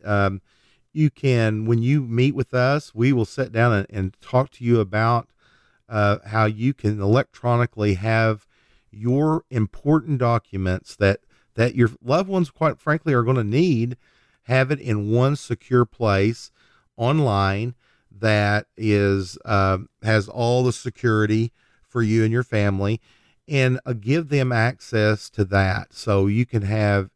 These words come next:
every legal document you can think of stored there. Um, visit with us. We'll, and by the way, the cost of that, Tony, is absolutely free. And, uh, we would love to help people,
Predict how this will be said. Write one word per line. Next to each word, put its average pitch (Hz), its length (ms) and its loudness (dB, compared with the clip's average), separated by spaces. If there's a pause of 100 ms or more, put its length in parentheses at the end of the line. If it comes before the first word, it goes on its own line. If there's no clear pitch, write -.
(160)
every 139 340 0
legal 117 280 0
document 107 420 -2
you 98 140 2
can 90 100 -14
think 98 320 -4
of 90 220 -2
stored 101 480 0
there. 95 360 0 (520)
Um, 98 420 0
visit 131 560 -2
with 120 220 -2
us. 107 540 0 (380)
We'll, 120 460 0
and 110 160 -4
by 110 140 0
the 107 80 0
way, 107 100 2
the 95 100 -2
cost - 340 -2
of 104 60 -2
that, 95 200 0
Tony, 107 280 0
is 92 140 -2
absolutely 104 500 0
free. 110 440 0 (420)
And, 101 480 -2
uh, 95 420 0
we 117 160 0
would 107 180 0
love 110 540 0
to 95 80 -14
help 98 260 -2
people, 98 520 -2